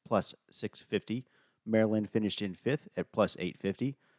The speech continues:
Northwestern, they finished in second position. They're at plus eleven hundred. Illinois finished in sixth,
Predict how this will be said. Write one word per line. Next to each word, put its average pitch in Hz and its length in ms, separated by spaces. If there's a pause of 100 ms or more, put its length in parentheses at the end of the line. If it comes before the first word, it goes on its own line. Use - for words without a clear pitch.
(140)
Northwestern, 120 640
they 95 80
finished 98 320
in 95 100
second 104 360
position. 110 460
They're 107 140
at - 160
plus 98 240
eleven 90 380
hundred. 95 280 (360)
Illinois 117 480
finished 104 340
in 92 100
sixth, - 440